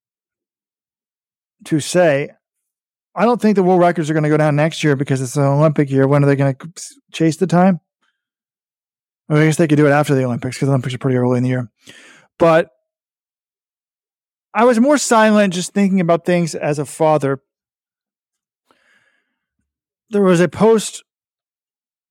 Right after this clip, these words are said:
on the message board about Gert and Jacob's wedding saying, "Interesting. At the end of the day, the pursuit of excellence requires enormous sacrifices. Gert and Jacob won it all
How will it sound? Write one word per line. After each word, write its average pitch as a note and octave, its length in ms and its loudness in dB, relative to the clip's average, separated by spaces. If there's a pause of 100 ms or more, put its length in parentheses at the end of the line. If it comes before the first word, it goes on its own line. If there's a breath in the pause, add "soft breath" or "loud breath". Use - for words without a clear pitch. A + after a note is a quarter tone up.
(280)
on F3+ 100 -2
the D#3 60 0
message D#3 340 -2
board D3+ 160 2
about C#3+ 200 -2
Gert D#3 180 2
and D3 80 -2
Jacob's C#3+ 360 -2
wedding C#3+ 260 0
saying, D3+ 280 -2
"Interesting. D#3 800 0
At E3 100 -8
the G#3+ 80 -6
end A#3 120 2
of B3 60 2
the G3+ 60 2
day, F3 200 2
the D#3+ 80 -2
pursuit D#3 300 -2
of E3 60 -4
excellence F#3 440 -2
requires E3 380 0
enormous F3 420 2
sacrifices. C3+ 720 -6
Gert G3 240 -2
and E3 100 -2
Jacob D#3+ 400 0
won C#3 320 0
it G3+ 60 4
all C3+ 320 0